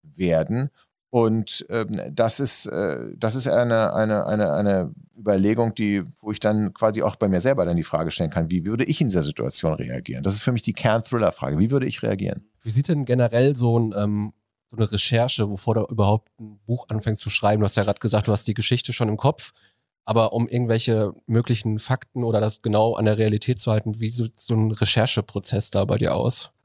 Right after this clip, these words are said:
Speaker 1: Also, das ist natürlich von Buch zu Buch unterschiedlich. Ich habe aber erstmal einen rudimentären Rechercheprozess und da mache ich so eine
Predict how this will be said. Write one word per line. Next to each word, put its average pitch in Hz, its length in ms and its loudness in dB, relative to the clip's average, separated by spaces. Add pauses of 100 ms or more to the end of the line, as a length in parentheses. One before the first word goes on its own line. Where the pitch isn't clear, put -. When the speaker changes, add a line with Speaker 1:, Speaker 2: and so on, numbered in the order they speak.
(120)
Speaker 1:
Also, 92 360 -4 (920)
das 95 160 -10
ist 117 120 -4
natürlich 135 220 2
von 113 120 2
Buch 110 140 0
zu 117 120 -2
Buch 98 120 -2
unterschiedlich. 104 600 -8 (120)
Ich - 160 -4
habe - 160 0
aber 120 140 2
erstmal 135 480 0 (140)
einen 101 180 2
rudimentären 156 600 0
Rechercheprozess 160 960 -2 (1120)
und 104 460 0 (720)
da 104 580 2
mache 104 300 -6
ich 101 80 -2
so 110 100 -2
eine 95 300 0